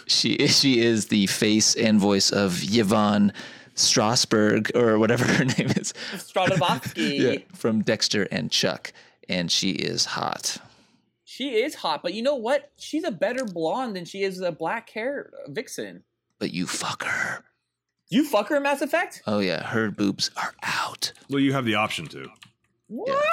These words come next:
Speaker 3: You can also not fuck her.
Speaker 1: I ba-, I think I banged her in Mass Effect one and two. I don't remember because those games suck.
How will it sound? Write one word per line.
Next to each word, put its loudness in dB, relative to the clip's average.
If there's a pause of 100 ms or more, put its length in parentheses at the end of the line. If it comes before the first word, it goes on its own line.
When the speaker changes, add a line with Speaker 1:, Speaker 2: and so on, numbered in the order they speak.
Speaker 3:
You 4
can 4
also 2
not 2
fuck -10
her. -16 (640)
Speaker 1:
I -2
ba-, 0
I -4
think 0
I 2
banged 2
her 2
in 2
Mass 0
Effect -4
one -2
and 0
two. 2 (840)
I -2
don't 2
remember 4
because 0
those 0
games 0
suck. -4